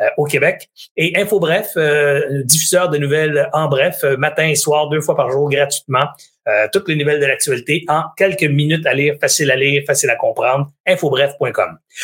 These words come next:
Si c'est pas déjà le cas, je vous invite aussi aux Essentiels de L T A. On a lancé une série de trois essentiels, donc trois activités d'une heure, euh, une fois par semaine pendant trois semaines gratuitement, où on invite des experts à venir vous donner,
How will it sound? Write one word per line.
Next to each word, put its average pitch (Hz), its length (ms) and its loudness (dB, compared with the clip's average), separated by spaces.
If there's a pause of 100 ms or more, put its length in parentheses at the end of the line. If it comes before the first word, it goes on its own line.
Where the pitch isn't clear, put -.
(260)
Si - 100 0
c'est 220 140 2
pas 269 80 4
déjà 226 180 0
le 220 60 0
cas, 285 180 0
je 180 60 -4
vous 196 40 0
invite 202 220 -2
aussi 233 240 2
aux 202 80 2
Essentiels 208 580 2
de 180 80 0
L 175 140 -2
T 165 160 0
A. - 160 -2 (720)
On 143 160 -2
a 156 60 2
lancé 165 340 0
une 190 100 0
série 175 360 2
de 165 100 2
trois 165 540 0
essentiels, 185 600 0
donc 170 220 -2
trois 196 340 0
activités 156 480 0
d'une 156 220 0
heure, 185 320 0 (380)
euh, 135 160 2
une 165 100 2
fois 185 240 0
par 147 100 0
semaine 165 320 0
pendant 139 220 2
trois 139 260 -2
semaines 165 260 -2
gratuitement, 175 580 0
où 151 100 0
on 139 40 2
invite 143 280 0
des 135 240 2
experts 185 460 0
à 135 80 0
venir 196 200 0
vous 165 80 -4
donner, 156 420 0